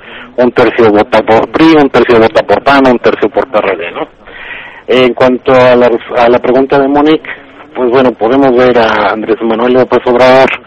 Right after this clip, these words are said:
antes de las elecciones diciendo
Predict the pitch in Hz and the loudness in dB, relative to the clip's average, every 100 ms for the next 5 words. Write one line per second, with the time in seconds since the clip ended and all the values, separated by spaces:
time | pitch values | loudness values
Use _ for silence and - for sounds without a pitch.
0 | - - 127 131 131 - - 120 117 - | -20 -20 -20 -20 -20 -20 -6 -2 -2 -6
1 | _ _ - 113 - - - - - 107 | _ _ -6 -6 -6 -18 -20 -20 -8 -4
2 | 104 - - 143 127 127 - 113 113 117 | -2 -4 -2 0 0 -2 -8 -8 -4 -4
3 | 107 104 101 | -4 -2 -4